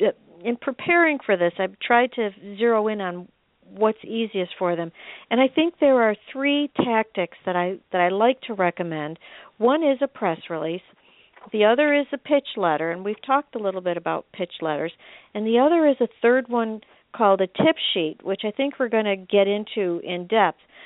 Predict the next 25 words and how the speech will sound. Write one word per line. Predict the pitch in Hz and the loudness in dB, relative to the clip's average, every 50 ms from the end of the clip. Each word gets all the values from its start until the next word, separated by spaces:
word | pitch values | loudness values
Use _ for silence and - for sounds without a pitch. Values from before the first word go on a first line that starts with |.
| - - - - _ _ | -20 -20 -20 -20 _ _
But, | - 226 220 214 - | 0 0 0 0 -4
um, | - 196 196 190 190 196 208 - _ _ _ _ - | -6 -6 -6 -6 -6 -8 -14 -20 _ _ _ _ -12
a | 226 | -12
press | - - - 359 403 427 - - | -10 -4 0 0 0 0 0 -2
release | 269 240 214 190 170 165 165 170 - - - _ _ - - - _ _ _ _ _ _ - - | -2 -2 0 0 -2 -4 -6 -8 -12 -18 -20 _ _ -20 -20 -20 _ _ _ _ _ _ -8 -4
is | 208 - | 0 2
also | 247 277 294 - - 330 302 | 2 2 2 0 -6 -8 -6
known | 262 226 208 202 196 196 196 202 - | -6 -6 -6 -4 -4 -4 -6 -8 -10
as | - 190 196 190 185 | -10 -8 -8 -8 -6
a | 196 190 | -8 -8
news | 185 190 202 220 233 233 - | -8 -8 -10 -10 -10 -10 -8
release | 254 247 226 220 196 190 190 190 - - - | -8 -6 -6 -4 -4 -4 -6 -6 -10 -12 -10
or | - 190 185 185 | -6 -4 -4 -4
a | 180 | -4
media | 180 196 220 254 277 262 247 220 196 | -6 -6 -4 -4 -4 -2 -2 -4 -4
release. | 180 165 160 156 147 143 147 156 - _ _ - - - - - _ - | -4 -6 -8 -8 -8 -10 -12 -12 -16 _ _ -20 -20 -20 -20 -20 _ -10
And | 226 240 | -8 -8
a | 240 | -10
press | _ - - 311 339 392 - - - | _ -6 0 2 2 2 0 -4 -6
release | 302 269 233 214 208 202 196 202 196 - - - _ - | -4 -4 -4 -4 -4 -4 -4 -6 -8 -12 -20 -20 _ -4
is | 190 214 233 226 - | 0 0 0 0 -2
a | 311 - _ - | -4 -4 _ 0
document | 208 185 170 170 - - - 170 165 160 160 160 - _ _ _ _ _ _ _ _ - | 2 2 2 2 -2 -6 -8 -8 -6 -6 -6 -8 -10 _ _ _ _ _ _ _ _ -2
that | 208 196 180 | 0 2 2
announces | 180 175 175 180 185 190 208 226 262 254 - - 311 311 311 | 2 0 -2 0 2 2 2 2 0 -2 -4 -4 -2 -2 -2